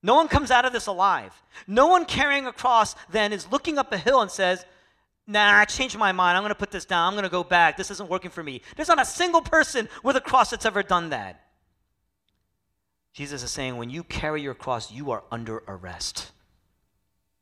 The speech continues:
Now, that makes some of you worry. But you need to see that if you don't do this, see, every other, every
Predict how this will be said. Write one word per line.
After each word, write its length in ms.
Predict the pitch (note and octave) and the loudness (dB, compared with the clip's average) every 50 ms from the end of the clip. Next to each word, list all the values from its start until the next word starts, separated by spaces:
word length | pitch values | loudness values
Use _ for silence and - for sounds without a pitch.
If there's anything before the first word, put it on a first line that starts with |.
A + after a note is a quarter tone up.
| _ _ _ _ _ _ _ _ _ _ _ - | _ _ _ _ _ _ _ _ _ _ _ -8
Now, 140 | A#2 D3 | -6 -6
that 60 | G3+ A3 | -4 -4
makes 200 | G#3 G3+ G3 - | -6 -6 -6 -8
some 280 | - - - G3 F#3 | -8 -6 -6 -6 -6
of 100 | E3 C#3+ | -6 -6
you 140 | C#3+ C#3+ B2+ | -8 -10 -10
worry. 480 | A#2 A#2 A#2+ A2+ G2+ F2+ E2+ D#2 - _ _ _ _ _ _ _ _ _ _ _ _ _ _ _ _ _ _ _ _ _ _ _ _ _ _ _ _ _ _ _ _ _ | -8 -8 -6 -8 -8 -10 -14 -18 -20 _ _ _ _ _ _ _ _ _ _ _ _ _ _ _ _ _ _ _ _ _ _ _ _ _ _ _ _ _ _ _ _ _
But 140 | - B2 B2+ | -14 -12 -10
you 80 | C#3 | -10
need 200 | B2+ C3+ D#3+ F#3 - | -10 -8 -10 -10 -8
to 60 | D3+ | -8
see 260 | - - - D#3+ D3+ | -8 -8 -8 -8 -8
that 140 | D3+ D3 C3+ | -8 -8 -10
if 120 | C#3 - | -10 -10
you 100 | E3 D#3+ - _ _ - | -14 -14 -14 _ _ -10
don't 320 | - D3 D#3 G3+ A3+ G#3+ _ _ | -8 -6 -6 -6 -8 -10 _ _
do 140 | - A2 G2+ F2+ - | -16 -14 -14 -14 -16
this, 600 | - E2 - - - - - - - - - - _ _ _ _ _ _ _ _ _ _ _ _ _ _ _ _ _ _ _ _ _ _ _ _ _ _ _ _ _ _ _ | -18 -14 -8 -6 -6 -4 -4 -4 -6 -8 -10 -12 _ _ _ _ _ _ _ _ _ _ _ _ _ _ _ _ _ _ _ _ _ _ _ _ _ _ _ _ _ _ _
see, 200 | - - G3+ G3 - - - - - | -8 -8 -6 -8 -10 -12 -16 -12 -6
every 420 | - D4+ C4 C4 C4+ D4+ D4+ D#4 - - - | -6 -6 -6 -4 -4 -4 -4 -4 -4 -2 0
other, 680 | G#3+ B3 B3 A#3+ C4 A#3+ B3 B3 B3 A#3 - - _ _ _ _ _ _ _ _ _ _ _ - | 0 0 0 0 2 2 2 2 0 -2 -6 -14 _ _ _ _ _ _ _ _ _ _ _ 0
every 360 | - D4 C#4 D4 D4+ D4 C#4+ | 0 0 0 -2 -4 -4 -4